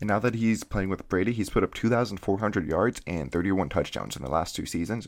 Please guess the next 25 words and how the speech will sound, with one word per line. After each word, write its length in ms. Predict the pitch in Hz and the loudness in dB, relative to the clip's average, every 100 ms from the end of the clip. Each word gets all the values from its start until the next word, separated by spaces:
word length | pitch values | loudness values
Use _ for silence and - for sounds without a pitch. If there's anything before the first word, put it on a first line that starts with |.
| - | -8
including 380 | 82 90 71 | -6 -2 -2
playoffs. 420 | 64 53 53 - - - - _ _ _ - - - | -2 -2 -4 -10 -18 -20 -20 _ _ _ -20 -6 -2
Evans 220 | 104 117 | 0 0
is 80 | 95 | 0
a 60 | |
bigger 220 | 73 87 | 0 2
body 220 | 107 101 98 | 4 4 2
guy 460 | 67 87 123 135 - - | 0 2 2 0 -6 -4
who 160 | 101 90 | 2 4
is 160 | 73 | 2
faster 480 | - 90 104 - 104 | 2 2 2 2 0
than 160 | 95 80 | 0 -4
you'd 180 | 76 | -4
think 300 | - 98 131 - | -4 -4 -4 -6
and 260 | 87 85 73 | -4 -2 -2
a 80 | |
great 280 | - 85 - | -2 -2 -2
contested 440 | - 73 - - - | -4 -4 -4 -4 -8
catch 220 | - - | -8 -6
guy. 220 | - - - _ _ _ - - - - | -8 -8 -14 _ _ _ -12 -12 -18 -4
This 100 | 95 | -2
complements 460 | - 127 123 117 - | 2 2 2 0 0
with 180 | 92 - | -2 2
Godwin 380 | 87 98 107 | 4 4 4
fantastically. 720 | - 73 - - - - - | -2 -6 -4 -6 -6 -10 -10